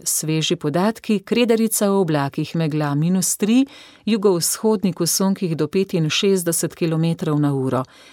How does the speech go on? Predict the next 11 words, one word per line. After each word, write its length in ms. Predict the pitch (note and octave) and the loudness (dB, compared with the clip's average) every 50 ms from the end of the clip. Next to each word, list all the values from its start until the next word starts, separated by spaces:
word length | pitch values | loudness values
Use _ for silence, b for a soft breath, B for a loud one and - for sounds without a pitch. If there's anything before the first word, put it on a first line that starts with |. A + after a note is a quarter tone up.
| B B B | B B B
Krvavec 720 | - G3 F#3 E3 E3+ E3+ E3 D#3 D#3 C#3+ - - - - - | 0 0 2 2 0 0 0 0 -2 -2 -2 -4 -4 -4 -2
nič, 500 | F3 E3 F#3+ B3 D4 - - - - A3 A3 | 2 4 4 4 4 4 0 -4 -4 -2 -2
Rudno 320 | E3+ D#3 D#3 C#3+ F3+ F3 | -2 -2 0 -2 -2 -2
polje 380 | - F#3+ F#3+ G3 G3 G3+ G3+ F#3+ | 0 2 2 2 4 2 4 6
nič, 380 | G#3 A#3 C4 C4 - - - B B B B B B B B B B | 6 6 6 4 2 -4 -4 B B B B B B B B B B
Bohinjska 580 | F#3+ G3 G3 - B3 B3+ B3+ B3 - - A3+ | 0 0 2 4 4 4 4 4 2 0 -2
Češnica 720 | A3 - - G#3 G3+ G3+ - - G#3 G3 F#3+ - - F#3 - | -2 0 0 2 2 0 2 0 0 0 0 0 -2 -2 0
in 180 | - G3 F#3 F#3+ | 2 2 4 6
Idrija 460 | G#3 G#3 F3 F#3 F#3 F3 D#3+ D#3 D3 - | 4 4 4 2 2 2 2 0 -2 -2
ena, 440 | - D#3+ D3+ D3 D3 E3+ G#3 B3+ C#4 - | -2 0 2 2 4 4 2 2 0 0
Rateče 680 | - D3+ D3+ C#3+ D3 - - F3 - - - F#3 F3 | -2 -2 0 -2 -2 -2 -4 -2 -2 0 2 2 0